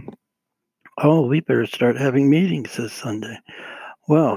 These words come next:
okay, so we'll have a five o'clock, and then we'll be, uh, everybody will have to wear a mask, and then we'll just kinda, kinda, just kinda do our own thing during the day.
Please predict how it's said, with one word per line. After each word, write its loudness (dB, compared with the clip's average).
okay, 2
so 2
we'll 2
have -6
a -2
five 0
o'clock, -6
and -4
then -4
we'll -4
be, -4
uh, -6
everybody 0
will 0
have 0
to -6
wear 4
a 4
mask, 0
and -4
then -4
we'll -4
just -6
kinda, -2
kinda, -2
just -6
kinda -4
do 2
our 4
own 2
thing 4
during 4
the -2
day. 0